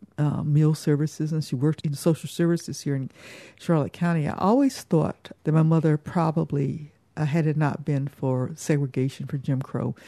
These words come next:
would have either been the vice president of a bank or she would have been in, uh, the first female electrician here. The only reason that she was unhappy about getting a college degree is that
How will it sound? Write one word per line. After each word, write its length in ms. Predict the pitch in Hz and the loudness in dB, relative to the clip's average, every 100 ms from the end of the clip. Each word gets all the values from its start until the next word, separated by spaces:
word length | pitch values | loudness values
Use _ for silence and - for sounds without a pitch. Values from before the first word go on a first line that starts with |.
| - - - | -20 -20 0
would 120 | 160 | 2
have 100 | 147 | 4
either 200 | 160 143 | 4 2
been 220 | 131 135 | 0 -2
the 80 | 131 | -2
vice 300 | 131 139 - | 0 0 0
president 460 | - 165 147 147 139 | 0 0 2 0 0
of 100 | 135 | 0
a 60 | |
bank 480 | 131 151 143 - - - - - - - | 4 4 4 -2 -12 -20 -20 -20 -20 -4
or 200 | 151 143 | 0 0
she 180 | - | 0
would 140 | 156 143 | 0 0
have 100 | 135 | 0
been 140 | 139 | -2
in, 220 | 135 135 - | -2 -4 -4
uh, 120 | 147 - | -4 -4
the 120 | - | -6
first 400 | 147 160 151 - | -2 2 2 0
female 580 | - 170 147 143 131 135 147 - - | 2 4 4 4 4 2 -2 -6 0
electrician 680 | 147 151 - - 156 - 135 | 2 2 2 -2 -2 -2 -2
here. 280 | 135 120 120 _ - - - - - - | 0 0 -4 _ -20 -20 -20 -20 -20 -4
The 160 | 147 170 | 0 4
only 260 | 185 226 240 | 8 10 10
reason 540 | 214 208 196 165 151 | 10 8 8 6 2
that 180 | 147 135 | 4 2
she 580 | - 175 160 151 147 - - | 2 2 4 4 0 -2 2
was 280 | 165 151 - | 4 4 4
unhappy 480 | 175 156 180 - | 2 4 2 2
about 300 | 143 135 131 | 2 2 0
getting 280 | 139 143 127 | 2 2 2
a 80 | 123 | 0
college 460 | - 131 113 120 - | -2 -2 0 -2 -4
degree 380 | - 127 - | -6 -2 -2
is 180 | - 123 | -2 -4
that 180 | - - | -6 -8